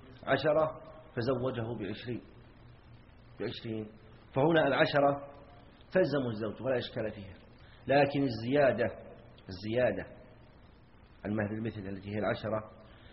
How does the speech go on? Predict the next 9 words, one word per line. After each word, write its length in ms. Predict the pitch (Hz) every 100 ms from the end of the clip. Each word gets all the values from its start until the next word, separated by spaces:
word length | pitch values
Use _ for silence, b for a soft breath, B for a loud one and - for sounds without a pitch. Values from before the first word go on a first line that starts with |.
| B -
هل 260 | 135 143
تكون 560 | 139 123 139 135 127 120
لازمة 420 | 120 110 127 113
للأب 440 | 117 113 104 131 113 - - - - - - - - - 120
أو 160 | 131
تكون 460 | 123 123 - 131 117
لازمة 580 | 113 107 117 113 139 139 - - -
<clears throat> 420 | 185 160 120 -
للابن؟ 400 | 127 117 107 107